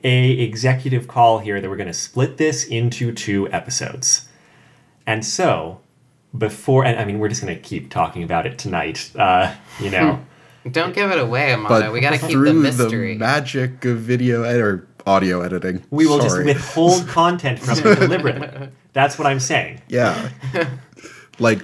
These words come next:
Speaker 3: responsible content creators.
Speaker 1: Exactly. So, no, what I mean is, we need a couple of final thoughts about this specific story to wrap it up. What did we not like about this story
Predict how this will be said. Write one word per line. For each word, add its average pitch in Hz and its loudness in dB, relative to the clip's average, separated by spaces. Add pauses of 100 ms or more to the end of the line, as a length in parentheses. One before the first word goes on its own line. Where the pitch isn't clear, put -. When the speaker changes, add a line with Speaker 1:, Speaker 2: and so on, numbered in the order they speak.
Speaker 3:
responsible 120 2
content 101 -4
creators. 90 -8
Speaker 1:
Exactly. 147 -4 (1200)
So, 135 -2
no, 120 0
what 156 0
I 160 2
mean 185 -2
is, 87 -10 (600)
we 151 0
need 151 0
a 135 2
couple 196 -2
of 175 -4
final 143 2
thoughts 127 0
about 101 -2
this 120 -2
specific 147 -4
story - 0 (200)
to 110 -10
wrap 101 0
it 95 -6
up. - -8 (260)
What 196 2
did 190 -2
we 147 0
not 131 4
like 110 0
about 101 0
this 98 -6
story 87 -4